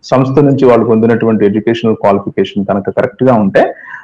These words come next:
మనకు, ఓ, దాన్ని ఏమంటారు, పెద్ద పెద్ద బ్యానర్లు అక్కర్లేదు, పెద్ద పెద్ద ఇది అక్కర్లేదు. నేను టెలివిజన్ లో పిలుస్తాను, మనం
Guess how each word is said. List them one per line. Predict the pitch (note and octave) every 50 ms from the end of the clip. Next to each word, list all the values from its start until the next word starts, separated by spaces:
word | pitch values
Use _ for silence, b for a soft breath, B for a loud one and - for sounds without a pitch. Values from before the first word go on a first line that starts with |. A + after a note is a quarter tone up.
| B _
మనకు, | C#3+ D3+ E3 E3 C#3+ C3+ D#3+ D#3 D3+ D3 C#3+ C#3
ఓ, | C#3 C3 B2 A#2 A2+ C3 B2+ B2 A#2+ A#2+ A#2 A#2 A#2+ A#2
దాన్ని | A#2 A2+ A#2 B2
ఏమంటారు, | C3 C#3 C3+ B2+ B2+ B2 B2+ B2 A#2+ -
పెద్ద | A#2 A2+ C3 C#3
పెద్ద | D3+ C#3+ D3 D3 B2+
బ్యానర్లు | B2 B2 B2+ C#3 C#3+ C#3 C#3+
అక్కర్లేదు, | C#3 - - D3+ D3 D#3 D#3+ D#3+ E3
పెద్ద | D#3+ - A#2+ A#2 A#2
పెద్ద | A2+ A2
ఇది | A2 G#2+ A2+ C3+
అక్కర్లేదు. | B2+ - - C3 B2+ B2+ C#3 F3
నేను | - - B2 A#2 A2 G#2+ G#2 F#2 D2+ - _ - A1+ - -
టెలివిజన్ | A2+ A#2 A#2+ B2 B2+ B2 C3 C3 B2+
లో | B2+
పిలుస్తాను, | B2+ - E3 B2 A#2+ - _ - A#2+ B2 - - - _ _ _ _ _ -
మనం | A2 G#2+ G#2 G2+